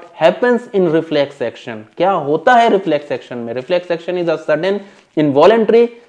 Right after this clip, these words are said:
spontaneous response होते हैं हमारे to the stimulus that is usually helpful, protect ourselves from the any kind of harm। All these actions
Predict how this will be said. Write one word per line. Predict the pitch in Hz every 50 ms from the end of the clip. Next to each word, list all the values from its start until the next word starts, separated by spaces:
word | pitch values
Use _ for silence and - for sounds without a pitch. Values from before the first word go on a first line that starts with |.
| _ _ -
spontaneous | - - - 170 170 165 165 160 165 165 147 139
response | 131 131 131 - - 135 131 127 -
होते | 131 127 131 135
हैं | 127
हमारे | 123 123 127 131 143 165 175 170 - -
to | 170 196
the | 240 262 277 269
stimulus | 262 - 233 214 208 208 220 226 226 226 - - _ _ _ _ _ _ 131
that | 143 143 147
is | 151 139 127 143
usually | 170 190 247 240 254 247 - - 190
helpful, | 190 180 165 - - 147 120 104 - - _ _ _ _ _ _ _ _ -
protect | 135 135 - 220 233 226 226
ourselves | 208 208 202 185 - 185 180 170 170 170
from | 156 151
the | 147 143 139 143 143
any | 143 139
kind | - 139 135 127 127
of | 131 160 226 269 - - - - _ _ _ _ _ _ _ _ _ _ _ _ _ _ - _ _ - - 165
harm। | 147 135 104 98 92 - - - -
All | 147 165 185
these | 196 170 202 214 196 202 - - - 175 185
actions | 180 - - 226 214 214